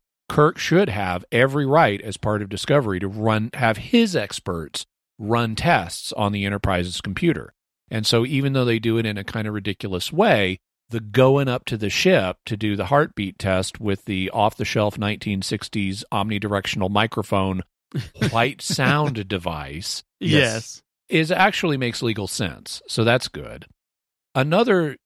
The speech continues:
Speaker 1: thing that's kind of a, um, lim-, a couple things that are limitations of sixties television. Uh, you know, when Kirk first starts the episode and is giving us the opening captain's log, he says that we've been through an ion storm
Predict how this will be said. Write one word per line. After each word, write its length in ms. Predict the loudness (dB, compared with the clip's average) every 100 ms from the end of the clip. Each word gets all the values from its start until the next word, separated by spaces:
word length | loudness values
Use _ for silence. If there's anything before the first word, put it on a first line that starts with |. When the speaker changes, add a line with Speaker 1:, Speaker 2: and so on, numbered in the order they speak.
| _ _ -20
Speaker 1:
thing 420 | -2 0 0 0
that's 320 | 0 0 -2
kind 280 | -4 0 2
of 180 | 2 0
a, 320 | -2 0 2 2
um, 340 | 2 0 -4 -12 _ _
lim-, 280 | 0 2 0 -4
a 200 | -2 0
couple 300 | 2 2 -2
things 260 | -4 -2
that 80 | -2
are 120 | 0
limitations 760 | 2 0 2 2 2 2 -2 -2
of 100 | -4
sixties 400 | -4 -4 -4 -2
television. 680 | 0 2 2 2 2 0 -4 _ _ _ _ -12
Uh, 60 | -6
you 140 | 0
know, 120 | 2
when 280 | 4 2 0
Kirk 360 | 0 2 2 2 _ _
first 260 | 0 2 4
starts 280 | 4 2 2
the 140 | 0
episode 400 | 0 0 2 2
and 100 | 0
is 120 | -2
giving 260 | 0 0 0
us 120 | 0
the 140 | 0
opening 280 | 0 0 -4
captain's 460 | 0 0 0 -2 0
log, 280 | 2 2 -2
he 140 | -4
says 420 | 0 2 2 2
that 100 | -2
we've 140 | -4 0
been 180 | 0 0
through 180 | -2 -2
an 60 |
ion 400 | -2 0 -2 -4
storm 460 | -4 -8 -8 -10